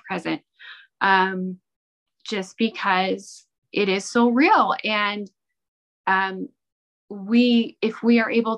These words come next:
to more prepare ourselves, to better prepare ourselves for these spiritual battles, I mean, why not talk about it a little bit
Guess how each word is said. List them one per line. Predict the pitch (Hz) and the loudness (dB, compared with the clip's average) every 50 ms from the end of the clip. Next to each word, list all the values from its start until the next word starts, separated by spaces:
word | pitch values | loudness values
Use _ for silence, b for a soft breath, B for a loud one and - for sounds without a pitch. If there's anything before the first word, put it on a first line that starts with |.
| 220 - - | -6 -8 -10
to | - 220 214 214 | -8 -6 -6 -4
more | 208 202 202 208 226 262 254 | -4 -4 0 2 2 2 2
prepare | - - 233 - 240 262 277 | 0 -6 -6 -2 0 0 2
ourselves, | 277 254 233 - 196 180 175 - - | 2 0 0 0 -2 -2 -2 -4 -10
to | 196 185 185 _ | -12 -14 -8 _
better | - 220 247 285 302 302 | -2 0 2 2 2 0
prepare | 285 - 240 233 220 208 214 202 | -2 -4 -6 -6 -4 -4 -2 -2
ourselves | 196 175 190 - - 202 196 180 170 - - - - - b b b b b b b b _ _ | -2 -2 -4 -4 -2 0 0 0 0 -4 -8 -14 -20 -20 b b b b b b b b _ _
for | - 233 247 262 262 | 0 2 2 2 2
these | 233 233 233 233 - | 2 0 -2 -4 -6
spiritual | - - 226 220 214 214 - - 175 | -10 -10 -10 -10 -10 -10 -10 -6 -4
battles, | 180 190 220 254 240 196 170 170 170 170 170 180 - - | 0 2 2 2 2 0 -2 -6 -6 -10 -12 -12 -10 -8
I | 196 196 | -8 -6
mean, | 202 208 208 202 202 202 196 185 | -6 -6 -6 -6 -6 -6 -8 -6
why | 190 214 220 226 254 262 | -2 0 2 2 4 4
not | 262 254 240 - - | 2 2 2 0 -2
talk | - - 208 202 - | -4 -6 -6 -6 -6
about | - 170 165 165 175 | -6 -6 -6 -6 -6
it | 165 | -10
a | 170 165 | -14 -16
little | 170 - - - - | -14 -12 -12 -12 -12
bit | - - - - | -12 -14 -16 -16